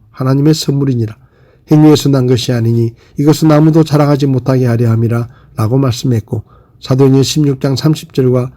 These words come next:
삼십일 절에서도 그들을 데리고 나와 이르되, "선생들이여, 내가 무엇을 하여야 구원을 받으리까?" 하거늘, 그들이 이르되, "주 예수 그리스도를 믿으라.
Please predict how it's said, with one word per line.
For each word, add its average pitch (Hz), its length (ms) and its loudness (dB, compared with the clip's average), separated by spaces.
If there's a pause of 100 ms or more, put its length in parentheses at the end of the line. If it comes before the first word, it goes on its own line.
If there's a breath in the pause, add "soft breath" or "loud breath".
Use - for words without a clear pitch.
(160 soft breath)
삼십일 160 480 2
절에서도 117 560 0 (320)
그들을 131 340 2
데리고 123 320 0
나와 117 300 0
이르되, 113 360 -2 (300 soft breath)
"선생들이여, 156 640 4
내가 139 260 2
무엇을 151 460 2
하여야 151 300 2
구원을 131 340 -2
받으리까?" 117 560 -4
하거늘, 107 400 -4 (320 soft breath)
그들이 139 320 4
이르되, 123 420 0 (260 soft breath)
"주 165 220 4
예수 175 220 2
그리스도를 147 480 -4
믿으라. 139 380 -4